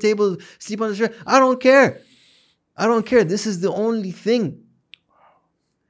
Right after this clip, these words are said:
And I didn't, I can't talk to anyone. I don't have a therapist. I can't talk to my,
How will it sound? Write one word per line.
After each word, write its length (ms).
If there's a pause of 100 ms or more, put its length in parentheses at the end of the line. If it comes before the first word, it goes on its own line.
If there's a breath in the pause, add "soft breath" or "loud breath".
(140)
And 320
I 160
didn't, 420
I 100
can't 260
talk 260
to 120
anyone. 480 (1300)
I 100
don't 140
have 220
a 40
therapist. 760 (1080)
I 100
can't 260
talk 240
to 80
my, 380